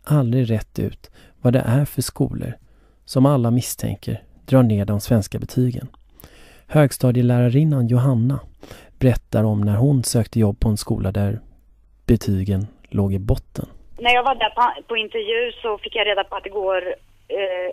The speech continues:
Speaker 2: åtta, tror jag, svenska elever på skolan av ungefär åttahundra. Och, eh, eh, då var det liksom uttalat att det är jäkligt jobbigt att jobba här. Det kommer in folk och gråter, de är galna hit och dit. Jaha,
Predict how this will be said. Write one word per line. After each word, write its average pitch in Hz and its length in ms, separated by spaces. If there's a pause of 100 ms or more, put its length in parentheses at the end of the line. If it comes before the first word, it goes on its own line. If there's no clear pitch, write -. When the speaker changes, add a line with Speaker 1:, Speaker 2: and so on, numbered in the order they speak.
Speaker 2:
åtta, - 720
tror 202 120
jag, 180 100
svenska 190 340
elever 175 300
på 185 80
skolan 196 460 (600)
av 202 300
ungefär 196 380
åttahundra. 180 720 (920)
Och, - 480
eh, 214 260 (1500)
eh, 208 280 (140)
då 220 120
var 254 220
det 226 140
liksom 226 280
uttalat 220 580
att 214 140
det 269 60
är 269 240
jäkligt 202 300
jobbigt 180 340
att 170 60
jobba 170 320
här. 147 260 (520)
Det 269 100
kommer 277 260
in 262 120
folk 233 360
och 220 120
gråter, 196 440
de 214 160
är 202 60
galna 196 520
hit 185 340
och 180 100
dit. - 240
Jaha, - 480